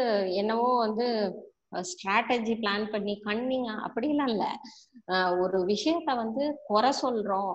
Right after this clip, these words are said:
இல்ல கோபமா சொல்றோம் அப்படிங்கிறதையே நகைச்சுவையா சொல்லலாம், இல்லைன்னா அவங்களுக்கு புரியுற லாங்குவேஜ்ல சொல்லலாம்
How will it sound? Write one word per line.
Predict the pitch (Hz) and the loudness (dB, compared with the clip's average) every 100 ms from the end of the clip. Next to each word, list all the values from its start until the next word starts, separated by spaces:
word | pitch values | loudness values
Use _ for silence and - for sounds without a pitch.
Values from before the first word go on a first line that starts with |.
| - | -4
இல்ல | 190 214 214 254 | -4 -4 -2 2
கோபமா | 254 269 269 254 - | 2 2 -2 -4 -4
சொல்றோம் | 180 185 180 170 170 _ _ 175 | -4 -2 -2 -2 -4 _ _ -4
அப்படிங்கிறதையே | 180 226 262 254 214 220 247 226 196 320 - 190 | 0 0 0 0 0 0 0 -2 -2 -6 -6 -4
நகைச்சுவையா | 190 247 254 - 233 233 | -2 -2 -4 -2 2 4
சொல்லலாம், | 226 226 175 180 175 175 180 _ _ _ - | 2 0 -2 -2 -2 -4 -8 _ _ _ -6
இல்லைன்னா | 214 247 254 247 320 - | -2 0 0 -2 -4 -6
அவங்களுக்கு | 202 202 262 302 302 302 | -2 0 4 4 2 0
புரியுற | - 240 240 233 | 0 -2 0 -2
லாங்குவேஜ்ல | 202 190 196 196 180 185 | -2 -2 -2 -2 -2 -4
சொல்லலாம் | 175 170 170 170 180 180 | -6 -6 -6 -6 -8 -10